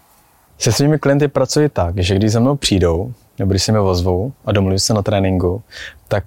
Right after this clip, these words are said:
eh, já se jich nejdřív zeptám, jak se mají, co dělají a jak spějí. A tyhle ty tři vlastně jako atributy ještě kombinuju s tím,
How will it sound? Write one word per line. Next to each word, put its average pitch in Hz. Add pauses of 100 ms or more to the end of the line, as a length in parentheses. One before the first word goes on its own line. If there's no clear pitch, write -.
eh, 110
já 101
se 120
jich 123
nejdřív 107
zeptám, 123 (260)
jak 101
se -
mají, 104 (960)
co -
dělají 104 (720)
a -
jak 101
spějí. 92 (1080)
A -
tyhle 110
ty 123
tři -
vlastně 120
jako 123
atributy 113 (360)
ještě 120
kombinuju 110 (280)
s -
tím, 85